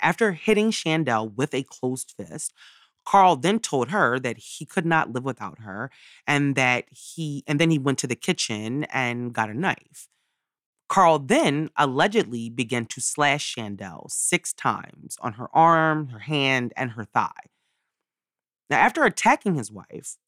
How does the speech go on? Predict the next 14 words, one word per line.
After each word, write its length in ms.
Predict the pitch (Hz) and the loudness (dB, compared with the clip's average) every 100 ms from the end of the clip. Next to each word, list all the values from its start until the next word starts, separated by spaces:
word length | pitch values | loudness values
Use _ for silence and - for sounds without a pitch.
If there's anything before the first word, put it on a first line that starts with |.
| _ | _
Carl 240 | - 226 196 | 4 4 4
then 260 | 185 180 | 2 -2
held 220 | 156 165 | -2 -2
a 60 | 139 | -2
gun 260 | 120 123 120 | 0 -2 -4
to 140 | 123 | -8
his 180 | 123 - _ | -10 -10 _
own 280 | 143 196 180 | 0 2 0
head 440 | 160 104 78 - _ _ _ _ 143 | -2 -6 -8 -16 _ _ _ _ -4
and 180 | 131 | -2
threatened 340 | - 165 123 - | 2 0 0 -8
to 120 | 123 | -10
kill 240 | - 220 | -4 -2
himself 640 | 180 113 - 98 - - | 0 -2 -2 -4 -8 -14